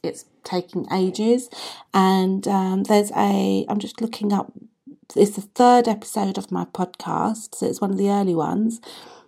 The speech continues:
Um, I released it on the twenty-ninth of July. It's seven minutes long, and it's about how to roast veg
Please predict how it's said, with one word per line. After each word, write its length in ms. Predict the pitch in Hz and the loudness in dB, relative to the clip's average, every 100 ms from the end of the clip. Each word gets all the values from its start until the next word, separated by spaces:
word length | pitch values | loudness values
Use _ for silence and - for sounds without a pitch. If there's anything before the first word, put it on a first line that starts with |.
| _ | _
Um, 380 | - 185 185 185 | -2 0 0 -2
I 80 | - | 0
released 300 | 220 226 226 | 0 0 -4
it 60 | 202 | -6
on 100 | 196 | -6
the 60 | |
twenty-ninth 580 | 196 220 196 202 190 - | -4 -4 -2 -2 -4 -6
of 80 | 196 | -8
July. 680 | 202 202 190 - - - 196 - - _ _ - | -4 -4 -4 -6 -12 -12 -12 -16 -20 _ _ -4
It's 400 | 208 - - - _ _ | -2 -4 -16 -20 _ _
seven 380 | - - 269 262 | -10 0 4 6
minutes 400 | 233 220 - - | 4 2 -4 -4
long, 600 | 214 202 - 208 - - - | 0 0 -2 -4 -6 -8 -6
and 120 | 196 190 | -2 -2
it's 180 | 202 | -2
about 540 | 196 - 220 196 190 - | -10 -2 0 0 -2 -6
how 300 | - 214 196 | -8 -2 -2
to 180 | 190 202 | -2 -6
roast 340 | 190 185 196 | -4 -6 -6
veg 240 | 196 185 | -8 -8